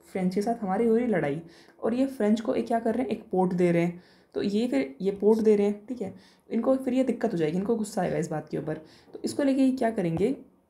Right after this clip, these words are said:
वॉरेन हेस्टिंग्स जो है ना, एक युद्ध छेड़ देगा। अब इसने यहाँ पे समझदारी की थी, यहाँ पे से समझदारी की थी कि चलो ठीक है यार,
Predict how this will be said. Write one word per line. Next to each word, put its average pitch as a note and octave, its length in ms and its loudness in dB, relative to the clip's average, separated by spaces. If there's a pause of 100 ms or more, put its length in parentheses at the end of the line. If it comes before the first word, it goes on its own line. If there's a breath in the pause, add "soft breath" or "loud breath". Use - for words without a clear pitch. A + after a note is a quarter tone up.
(760)
वॉरेन F#3 320 2
हेस्टिंग्स A3+ 420 0
जो G3+ 80 4
है G#3+ 40 4
ना, A#3 340 -4
एक G3+ 280 -6
युद्ध G3 380 2
छेड़ D#3 220 -2
देगा। D3+ 420 -4
अब G#3 100 -4
इसने A#3 220 -2
यहाँ F#3+ 180 0
पे B3 80 0
समझदारी B3+ 420 2
की B3+ 160 0
थी, E3 280 -4 (600 soft breath)
यहाँ F3 160 0
पे A3+ 100 0
से B3 80 0
समझदारी A#3+ 460 0
की F#3 140 -4
थी F3 80 -8
कि F#3+ 100 -8
चलो G3 200 -4
ठीक G3 240 -4
है F3+ 60 -2
यार, F3+ 260 -2